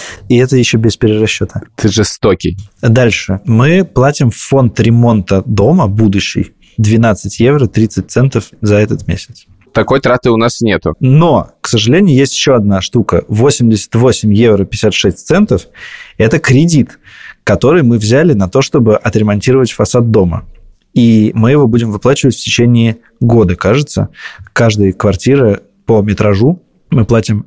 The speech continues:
Speaker 1: один евро восемь центов за каждый квадратный метр. Это наш кредит. Мы должны его отдать.
Speaker 2: Хорошо. Ну, то есть суммарно сто евро ты на, э, красоту своего дома отдаёшь?
Speaker 1: Да, сейчас да. Но когда мы отдадим кредит, будет меньше.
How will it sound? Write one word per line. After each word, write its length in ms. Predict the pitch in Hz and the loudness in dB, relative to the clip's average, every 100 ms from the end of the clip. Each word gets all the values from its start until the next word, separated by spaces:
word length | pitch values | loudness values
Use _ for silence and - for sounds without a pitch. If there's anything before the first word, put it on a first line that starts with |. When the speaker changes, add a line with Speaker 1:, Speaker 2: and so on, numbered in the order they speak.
| - | -4
Speaker 1:
один 320 | 110 107 117 | -2 2 2
евро 320 | 107 113 101 | 2 0 0
восемь 360 | 98 104 - 95 | 0 0 -2 -4
центов 340 | 135 151 120 | 0 0 0
за 120 | 101 | -2
каждый 300 | 101 113 101 | 0 0 -2
квадратный 400 | 90 101 101 - | 0 0 0 0
метр. 320 | 95 139 139 113 - - - | 0 0 -2 -6 -10 -18 -6
Это 220 | 113 120 | -4 0
наш 160 | 107 104 | 0 0
кредит. 400 | - 101 95 - - | 0 0 -2 -4 -10
Мы 220 | 98 104 | -2 0
должны 240 | 110 98 | 0 0
его 140 | 95 92 | 0 0
отдать. 360 | 90 78 - _ _ - | -2 -6 -8 _ _ -14
Speaker 2:
Хорошо. 480 | - 110 127 113 95 | -4 -2 0 2 2
Ну, 160 | 90 107 | 0 0
то 100 | 117 | -2
есть 140 | - | 0
суммарно 300 | 120 151 156 | 0 0 0
сто 180 | - 127 | -2 0
евро 340 | 123 107 90 | 2 2 0
ты 160 | - 95 | -2 -2
на, 320 | 95 95 90 | 0 0 0
э, 120 | 80 - - | -2 -6 -4
красоту 340 | 107 95 98 | -4 -2 -2
своего 220 | - 87 | 0 0
дома 260 | 92 80 76 | 0 0 -2
отдаёшь? 340 | 73 - - - - - - 113 | -4 -4 -4 -8 -8 -8 -6 -2
Speaker 1:
Да, 300 | 131 127 123 | 2 4 2
сейчас 400 | 104 123 160 170 | 0 -2 -2 -2
да. 160 | - 98 | 0 0
Но 540 | 107 120 117 117 113 | 2 2 2 2 0
когда 220 | 110 123 120 | 0 0 2
мы 100 | 120 | 2
отдадим 260 | 113 117 | 0 0
кредит, 300 | 107 107 160 | -2 0 0
будет 280 | 139 120 - | 2 0 0
меньше. 300 | - 80 - | -6 -6 -14